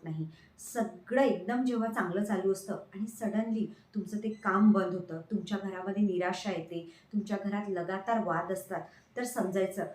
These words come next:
कुठेतरी मॅजिक म्हणजे निगेटिव्हिटी, जे मॅजिक करतात लोक, त्यांचा प्रभाव तुमच्यावरती आहे. आणि नजर, सर्वात आधी आपली नजरच आपल्यावरती निगेटिव्हिटीचा शिकार बनवतो. कोणीतरी अचानक तुम्हाला बघितलं आणि थोड्या वेळाने तुम्हाला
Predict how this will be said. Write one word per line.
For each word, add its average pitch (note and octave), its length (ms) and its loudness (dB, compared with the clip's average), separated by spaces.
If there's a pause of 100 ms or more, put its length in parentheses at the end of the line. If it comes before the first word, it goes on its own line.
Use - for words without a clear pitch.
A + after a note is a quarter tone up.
(160)
कुठेतरी A3+ 480 0
मॅजिक F3+ 640 0 (120)
म्हणजे F#3 300 -2
निगेटिव्हिटी, G3+ 680 4 (160)
जे G#3+ 100 2
मॅजिक F#3+ 480 -2
करतात G#3 340 0
लोक, E3 220 -4
त्यांचा F#3 520 -2
प्रभाव F3+ 400 -4 (160)
तुमच्यावरती D#3+ 680 -2
आहे. C#3 80 -6 (240)
आणि G#3 240 4
नजर, E3 300 4 (380)
सर्वात A3 340 2
आधी A3+ 260 -2
आपली G3 280 0
नजरच F#3+ 640 0
आपल्यावरती F3+ 680 -4
निगेटिव्हिटीचा F#3 720 0 (300)
शिकार G3+ 420 0
बनवतो. D#3+ 460 -2 (400)
कोणीतरी C4 420 4
अचानक B3 440 2
तुम्हाला G#3+ 300 6
बघितलं G#3 420 2
आणि F#3+ 300 -2 (100)
थोड्या F#3 180 0
वेळाने F#3+ 320 2
तुम्हाला F#3+ 480 -2